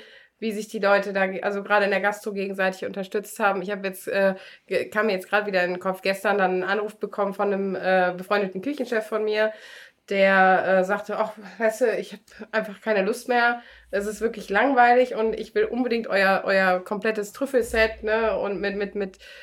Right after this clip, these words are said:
mit dem Rum, ne, weil dann kann ich mir eure Verkostung an-, äh, angucken und lerne was dabei. Und meine Frau und meine Kinder essen dann die Trüffelpasta <laughs> und sind happy."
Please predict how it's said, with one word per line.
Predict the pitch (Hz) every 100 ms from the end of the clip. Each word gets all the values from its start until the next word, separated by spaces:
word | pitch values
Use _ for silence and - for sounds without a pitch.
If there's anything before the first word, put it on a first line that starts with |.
| - -
mit | 208 208
dem | 196
Rum, | 196 214 269 254 262 226
ne, | 220 214
weil | 202
dann | 196
kann | 214
ich | 202 -
mir | 220 208 196
eure | 196 202 196
Verkostung | 190 202 294 - 262 233
an-, | 226 233 220
äh, | 226
angucken | 208 240 240 240 233 233
und | 220 202
lerne | 226 240
was | 233 220
dabei. | 226 214 208 208 208 - - -
Und |
meine | 214 208
Frau | - 214
und | 214
meine | 202 185
Kinder | 208 208 180
essen | 190 214
dann | 190
die | 185
Trüffelpasta | - 370 262 247 233 233 226 220 247 233
<laughs> | 269 220
und | 262
sind | 208 214
happy." | 226 214 220 214